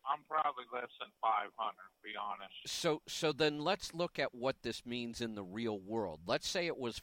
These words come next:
Speaker 2: five hundred. That would give you a tax,
Speaker 1: Right.
Speaker 2: that would give you a tax savings.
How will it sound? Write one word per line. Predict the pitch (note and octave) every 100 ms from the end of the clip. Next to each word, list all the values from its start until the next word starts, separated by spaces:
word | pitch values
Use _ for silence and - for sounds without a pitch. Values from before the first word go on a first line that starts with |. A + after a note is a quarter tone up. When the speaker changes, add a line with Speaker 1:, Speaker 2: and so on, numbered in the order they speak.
| -
Speaker 2:
five | B2+ A2+ G2+ - -
hundred. | C3 G#2+ D#2+ G#1 - _ _ _ _ _ _ _ _ _ - G#2
That | D3+ G3 F#3
would | F3 C3+ G#2
give | B2 D3+ C#3 A#2+
you | A#2+ B2+ A2+ A2
a | G#2 -
tax, | G#2+ G#2 F#2
Speaker 1:
Right. | - - -
Speaker 2:
that | D3+ E3+
would | D#3+ C#3+
give | F3 C#3
you | D3+ B2+
a |
tax | A#2 - D#3 D3+ - - - _
savings. | - - - G3 A3+ G#3+ E3 G#2+ G2 F2+ G2+ B2+ D3+ - -